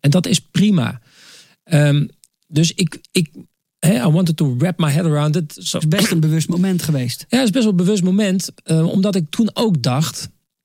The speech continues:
Speaker 1: de, iedere dag, weet je, kan je als een puber kan je van die mood swings hebben. Dat je denkt, "Oh." En dat je dan wakker wordt en dat je denkt, "Heb ik weer diezelfde gedachte?" En ik, en, en, en dan denk je, "Kan ik, zou ik deze ge-, deze vervelende gedachte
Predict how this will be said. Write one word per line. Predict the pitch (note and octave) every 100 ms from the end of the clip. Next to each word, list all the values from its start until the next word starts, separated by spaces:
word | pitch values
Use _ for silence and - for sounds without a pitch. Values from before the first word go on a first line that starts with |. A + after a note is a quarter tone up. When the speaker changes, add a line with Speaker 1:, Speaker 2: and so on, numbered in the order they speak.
| _ _ _ _ _ _
Speaker 1:
de, | - B2+ A#2 -
iedere | E3+ D#3+ B2+ A2
dag, | - -
weet | - C#3+
je, | D#3+
kan | C#3+ D#3
je | D3
als | C3+
een | C3+
puber | - F3+ C#3+
kan | B2+ C3+
je | B2+
van | B2+
die | B2+
mood | C3+ D3 -
swings | - A#2+ A#2
hebben. | - - C#3
Dat |
je | C#3
denkt, | B2+ A#2
"Oh." | A#2+ G2+ A#2 A2+ - - - _ _
En | -
dat | C#3 C3+
je |
dan | D3 C#3
wakker | C3 F3 E3+
wordt | D#3+ D3+
en | - C#3+
dat | C3+
je | C3+
denkt, | C3+ C3+ C3+ - _ _
"Heb | _ B2+
ik | C3
weer | A#2+ F3+ F#3+
diezelfde | D3+ D3+ B2+ B2
gedachte?" | C3 A#2+ A#2 -
En | - D3
ik, | - - _
en, | D3 D3+
en, | - D3
en | - D#3
dan | C#3+ B2+
denk | E3+ G#3+
je, | G#3 A3+ - - - - _ _ _
"Kan | - G#3
ik, | - -
zou | - G#3+
ik | F#3
deze | F#3 G3+ E3+
ge-, | - -
deze | D#3+ F#3 E3
vervelende | D#3 - G3 G3
gedachte | D#3+ D3+ F3+ D#3+ F#3 F3